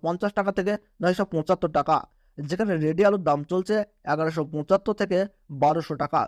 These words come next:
রসুলপুর ইউনিটে জ্যোতি আলুর ফি বন্ডের দাম লক্ষ্য করা যাচ্ছে নশো টাকা থেকে নশো কুড়ি টাকা, যেখানে রেডি আলুর দাম চলছে এগারোশো পঞ্চাশ টাকা থেকে এগারোশো সত্তর টাকা। বীরভূম জেলার সাঁইথিয়া ইউনিটে জ্যোতি আলুর ফি বন্ডের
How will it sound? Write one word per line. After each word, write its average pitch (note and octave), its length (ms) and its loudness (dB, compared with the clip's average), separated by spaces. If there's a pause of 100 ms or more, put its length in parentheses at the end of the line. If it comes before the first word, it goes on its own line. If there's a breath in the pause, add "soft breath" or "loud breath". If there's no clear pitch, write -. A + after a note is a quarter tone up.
(340)
রসুলপুর G3+ 500 0 (120)
ইউনিটে G3+ 380 2 (340)
জ্যোতি F3+ 220 2
আলুর G3+ 240 4
ফি F3+ 180 -4
বন্ডের G3 300 2
দাম D#3+ 120 2 (460)
লক্ষ্য E3+ 340 2
করা G3+ 200 4
যাচ্ছে G3 240 0 (400)
নশো F3+ 340 0
টাকা - 200 0
থেকে G3+ 180 0 (360)
নশো F3+ 380 0
কুড়ি F3 220 4
টাকা, D#3+ 200 2 (360)
যেখানে D#3+ 340 -2 (100)
রেডি D#3 220 0
আলুর G3+ 220 4
দাম F3+ 120 4 (140)
চলছে G3+ 260 -2 (400)
এগারোশো D#3+ 260 0 (100)
পঞ্চাশ F3+ 360 0
টাকা G3+ 200 2
থেকে G3+ 140 0 (360)
এগারোশো E3+ 380 0
সত্তর E3 360 -2
টাকা। D#3+ 200 2 (580)
বীরভূম G3 380 2 (120)
জেলার E3 280 4 (300)
সাঁইথিয়া F3+ 420 0 (100)
ইউনিটে F#3 420 0 (460)
জ্যোতি F#3 240 2
আলুর G#3+ 260 4
ফি E3+ 140 -2
বন্ডের G3 300 0